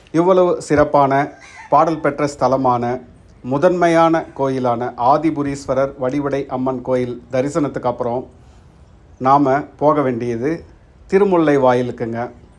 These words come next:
கொடியிடை அம்மன் அப்படிங்கிற அம்மனை பார்க்க போறோம். So, காலையில மீஞ்சூர்ல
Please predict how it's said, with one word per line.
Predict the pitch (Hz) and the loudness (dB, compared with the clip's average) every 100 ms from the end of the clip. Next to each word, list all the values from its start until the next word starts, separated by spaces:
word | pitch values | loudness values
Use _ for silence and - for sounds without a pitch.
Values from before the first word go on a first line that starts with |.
| - - - - - - | -20 -20 -20 -20 -20 -2
கொடியிடை | 170 175 196 165 156 156 | 0 0 0 0 0 0
அம்மன் | 135 127 123 110 - - - - | -2 0 0 -2 -10 -20 -20 -4
அப்படிங்கிற | 131 123 131 123 123 135 - - | -4 -2 -2 2 2 0 -12 -10
அம்மனை | 127 131 135 127 | -4 0 0 0
பார்க்க | 127 - | 0 0
போறோம். | 120 123 117 143 - - - - - | -4 -2 -2 -6 -10 -20 -20 -20 -10
So, | - 139 120 | 0 0 0
காலையில | - 135 151 151 139 | 4 4 4 2 2
மீஞ்சூர்ல | 135 165 151 156 139 143 | 4 4 4 0 2 0